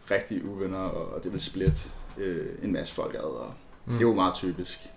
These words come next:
Speaker 1: Øhm, hvis du, hvad er det, det der joke over? Hvis du har tre kommunister i et lokale, så har du fire partier.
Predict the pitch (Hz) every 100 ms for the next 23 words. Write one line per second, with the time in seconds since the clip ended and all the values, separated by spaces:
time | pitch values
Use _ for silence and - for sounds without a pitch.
0 | 92 95 85 80 80 - - - - -
1 | - 110 117 113 110 110 113 107 110 101
2 | 98 92 95 - 104 117 120 113 107 -
3 | - - - - - - - 127 120 113
4 | 110 107 - 110 104 113 117 104 92 90
5 | 107 107 95 95 87 - 107 101 95 85
6 | 110 78